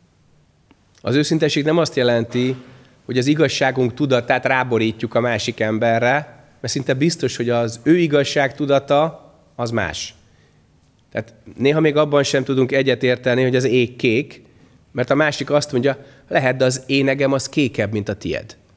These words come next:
Ne a véleményalkotást akard közös térnek, közös lelkiségnek,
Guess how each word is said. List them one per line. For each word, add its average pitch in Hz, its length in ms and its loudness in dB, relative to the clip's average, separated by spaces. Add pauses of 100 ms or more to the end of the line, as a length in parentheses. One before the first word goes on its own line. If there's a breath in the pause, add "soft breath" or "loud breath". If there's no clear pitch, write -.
(1300)
Ne 139 420 0 (120)
a 123 120 -4
véleményalkotást 117 1300 0
akard 113 680 0
közös 120 520 -2
térnek, 113 560 -2
közös 120 360 -2
lelkiségnek, 139 840 -2